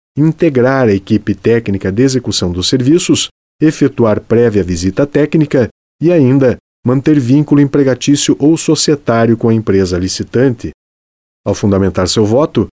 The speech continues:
o relator do processo, conselheiro corregedor-geral Durval Amaral, lembrou que a jurisprudência do Tribunal de Contas da União confirmou a irregularidade da exigência de que os profissionais com certificações requeridas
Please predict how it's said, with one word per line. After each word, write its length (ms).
o 80
relator 440
do 100
processo, 600
conselheiro 520
corregedor-geral 880
Durval 420
Amaral, 480
lembrou 340
que 120
a 60
jurisprudência 840
do 100
Tribunal 380
de 80
Contas 380
da 100
União 420
confirmou 640
a 60
irregularidade 880
da 140
exigência 720
de 140
que 80
os 100
profissionais 640
com 140
certificações 840
requeridas 760